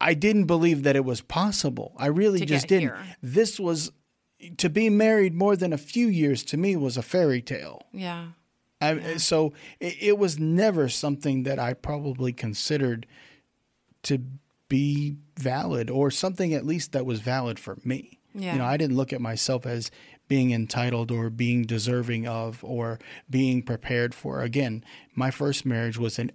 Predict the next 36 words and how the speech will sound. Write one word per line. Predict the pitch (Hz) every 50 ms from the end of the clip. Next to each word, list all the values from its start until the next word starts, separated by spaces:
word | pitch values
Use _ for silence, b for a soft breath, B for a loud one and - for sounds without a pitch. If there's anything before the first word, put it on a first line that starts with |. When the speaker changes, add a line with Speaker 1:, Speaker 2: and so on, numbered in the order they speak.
| _ - -
Speaker 1:
epic | 151 147 151 - 110 - -
failure, | - - 113 110 110 - 123 - 110 101 185 160 - -
Speaker 2:
<laughs> | - - -
Speaker 1:
and | 208 123 117 127
therefore, | 139 139 139 127 - - 131 131 120
Speaker 2:
Ditto. | 117 117 165 156
Speaker 1:
I, | 156 143 123 123 127 -
I | 139 127 131 123
had | 120 131 127 117 117
no | 123 127 135 143 151 151 147 139
idea | 131 127 127 123 123 135 135 127 117 110 110 110
Speaker 2:
Mm-hmm. | - 180 175 170 B B B B -
Speaker 1:
that, | 123 120 120 117 117 127 - _ _ _ -
you | - 139 120
know, | 123 113 113 113 110 117 - _ _ _ -
and | 135 123
again, | 127 123 120 - - 143
you | 135
know, | 123 110 110
I | 113 113
said | - - 147 139 120
this | 120 113 - -
at | 120 113 110 -
the, | - 127 - -
at | 127 117 -
the | 123
marriage | 123 123 123 123 123 123 -
conference. | - 123 117 113 - 120 117 -
I | 110
talked | 107 - 120 120 123 -
about | 123 117 117 113 113 -
the | 117
fact | - - 120 110 107 -
that, | 120 113 117 - B B B B B B
you | 143 117
know, | 117 120 -